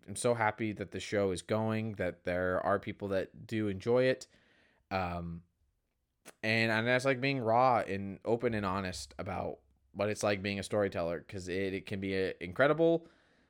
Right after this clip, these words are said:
some days, and it can be just ripping my hair out and wondering why I'm doing this.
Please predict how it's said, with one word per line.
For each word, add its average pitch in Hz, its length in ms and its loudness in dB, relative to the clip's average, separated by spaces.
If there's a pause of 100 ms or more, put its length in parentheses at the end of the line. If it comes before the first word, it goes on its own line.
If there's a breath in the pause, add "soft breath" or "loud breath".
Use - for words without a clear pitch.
(140 soft breath)
some 151 180 2
days, 156 260 8
and 113 120 -4
it 107 100 -2
can 104 140 -4
be 101 480 -2
just - 360 -8 (200)
ripping 113 340 -2
my 101 140 2
hair 104 220 4
out 92 240 4
and 98 120 -6
wondering 92 300 -4
why 87 180 -4
I'm 87 140 -10
doing 78 280 -8
this. - 220 -14